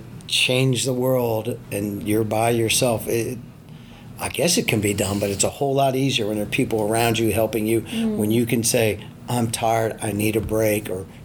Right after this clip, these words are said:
Speaker 1: "Please help."
Speaker 2: Mm-hmm.
Speaker 1: Um, and again, that's some of the pieces of self-care, is recognize where you are in your journey
Speaker 2: Mm-hmm.
Speaker 1: and where other people are, and getting together, having somebody to,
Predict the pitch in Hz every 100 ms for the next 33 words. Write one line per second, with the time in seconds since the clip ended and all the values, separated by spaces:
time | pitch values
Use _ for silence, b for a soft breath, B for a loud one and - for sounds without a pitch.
0 | - - 131 123 - 120 107 104 - 101
1 | 104 104 202 - 101 107 120 110 110 117
2 | 107 113 - - 120 107 104 - 113 -
3 | 98 101 101 - 101 101 - 139 135 101
4 | - 107 107 107 107 104 101 - B B
5 | B B - 110 117 110 131 156 113 101
6 | 104 127 - - 127 123 127 123 104 101
7 | 117 143 - 202 104 101 104 101 107 110
8 | 143 170 - 123 117 107 110 113 110 104
9 | - - 117 120 117 113 113 110 110 107
10 | - B B - - - 120 127 110 -
11 | 117 113 110 101 107 98